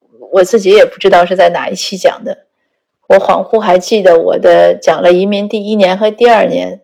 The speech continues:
好像第三年还没有讲。呃，那第三年以后再讲，今天再讲一遍这个移民前传，为什么想移民。呃，我想移民的原因呢，很简单，因为我有我的追求。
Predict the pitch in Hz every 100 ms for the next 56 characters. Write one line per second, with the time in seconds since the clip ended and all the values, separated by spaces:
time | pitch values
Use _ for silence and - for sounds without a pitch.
0 | _ - 175 190 202 214 208 254 233 180
1 | 196 202 180 190 208 - - _ _ _
2 | _ _ _ _ _ - - 208 196 190
3 | - 196 - 220 240 208 196 190 196 202
4 | 175 165 156 175 202 202 214 208 214 190
5 | 160 135 185 196 180 - - - 180 170
6 | 165 - 196 208 202 208 - 180 208 -
7 | 208 196 170 175 180 - 165 180 180 170
8 | 170 - _ _ _ _ _ 185 175 165
9 | 247 240 175 196 208 208 180 170 190 208
10 | 202 - 185 196 156 170 170 170 _ _
11 | _ _ _ _ _ _ - - 214 208
12 | 185 202 202 - 175 202 214 - 165 131
13 | -